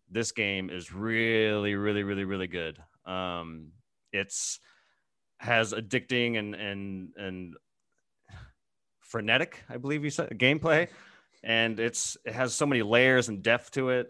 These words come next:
Um, there's different styles. There's, um, like, assassin stuff.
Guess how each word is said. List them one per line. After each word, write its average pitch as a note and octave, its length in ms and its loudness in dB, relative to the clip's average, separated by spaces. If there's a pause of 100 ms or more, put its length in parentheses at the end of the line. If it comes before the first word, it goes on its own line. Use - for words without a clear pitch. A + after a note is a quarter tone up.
Um, G#2 180 -4
there's G2 120 -8
different G#2+ 260 -4
styles. A2 840 4
There's, F#2+ 680 -4
um, F#2+ 320 -6
like, G2 160 -6
assassin A2 560 -2
stuff. A2+ 600 4